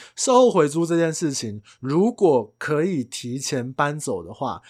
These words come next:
请你在售后回租的这个协议里面，你要先写清楚。比如说我们租期是三个月，但是如果我提前找到房子了，或者是我提前房子装潢好了，那我就提前搬走，没有什么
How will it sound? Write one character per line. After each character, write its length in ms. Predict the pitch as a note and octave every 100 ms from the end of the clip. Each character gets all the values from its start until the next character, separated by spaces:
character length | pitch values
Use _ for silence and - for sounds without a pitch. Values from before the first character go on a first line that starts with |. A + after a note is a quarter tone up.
| _
请 260 | - - F#3
你 160 | G3
在 240 | C3 E3+ D#3
售 200 | - D#3
后 180 | D3+
回 240 | C3+ A#2+ A2
租 300 | A2+ B2+ B2
的 180 | B2 G#2
这 140 | A#2
个 320 | A2+ G2 F2+
协 340 | - - B2 B2
议 280 | D#3 C3+ G#2+
里 160 | G#2
面， 340 | G#2+ B2+ G#2+ G2 _ _
你 80 | A2+
要 180 | B2 C3+
先 300 | C#3 B2+ A#2+
写 180 | A#2
清 220 | G2+ A#2 A#2
楚。 300 | A#2+ F2 -
比 120 | A#2+
如 100 | B2+
说 340 | C#3 E3+ F3 - -
我 80 | B2+
们 100 | C#3+
租 240 | D#3+ F#3
期 240 | F#3+ C3 B2+
是 220 | C#3+ D3
三 320 | - D3 D3
个 120 | C3
月， 380 | A2 C#3+ A2+ - _ - -
但 160 | G3+ G3+
是 140 | G#3+
如 180 | D#3+ E3
果 160 | F3+
我 220 | C3+ A2+ G#2
提 280 | - B2+
前 380 | C3+ C#3+ B2 C3+ -
找 260 | - D3
到 160 | A#2+ C#3+
房 260 | B2 F#2 A2
子 200 | A#2 G2+
了， 240 | D#2+ _ _ _
或 80 | F#3
者 80 | C#3+
是 160 | F3+
我 120 | D#3
提 180 | B2 C3+
前 220 | C3+ C#3
房 180 | C#3 B2+
子 80 | C3
装 220 | C3 E3
潢 200 | E3+ C3+
好 280 | D3 B2 E2+
了， 180 | F2 - _ _
那 120 | F3+
我 100 | D3
就 100 | A#2
提 180 | C#3 C3+
前 240 | A#2 A#2 A2+
搬 220 | A#2 A#2
走， 260 | A2+ - _ _
没 180 | C3+ D3+
有 160 | E3 E3+
什 180 | C3
么 320 | G#2 G2+ F2+